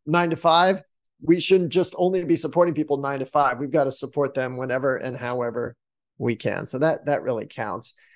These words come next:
I think the other thing is having really clear goals that everyone's aligned on. Uh, and we started this process. We didn't do this at Honest Tea, but having those objectives and key results, O K Rs, you know,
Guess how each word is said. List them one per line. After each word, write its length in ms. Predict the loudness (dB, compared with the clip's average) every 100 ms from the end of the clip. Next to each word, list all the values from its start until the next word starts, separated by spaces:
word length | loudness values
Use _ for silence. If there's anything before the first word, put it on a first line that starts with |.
| _ _ _ _ _ _ 2
I 60 |
think 200 | 6 8
the 100 | 8
other 200 | 8 8
thing 300 | 4 2 4
is 180 | 2 2
having 320 | 2 2 2 0
really 300 | 2 2 0
clear 300 | 0 0 2
goals 420 | 4 6 4 2
that 100 | -2
everyone's 300 | -4 -4 -4
aligned 460 | 2 2 2 2 4
on. 340 | 4 2 -4 -14 _ -6
Uh, 220 | 2 2 2
and 140 | 2
we 100 | 2
started 400 | 2 4 4 2
this 140 | -2
process. 380 | 0 2 2 -2 0
We 120 | 2
didn't 160 | 2
do 80 | 0
this 180 | -4 -2
at 80 | -2
Honest 320 | -2 -6 -6
Tea, 120 | -6
but 140 | -4 0
having 300 | 0 0 0
those 420 | 0 0 -2 -4
objectives 460 | -2 0 0 -2 -4
and 100 | -2
key 120 | -2
results, 380 | 0 2 2 0
O 120 | -2
K 220 | 2 2
Rs, 480 | 4 4 2 0 -4
you 80 | -4
know, 260 | -6 -6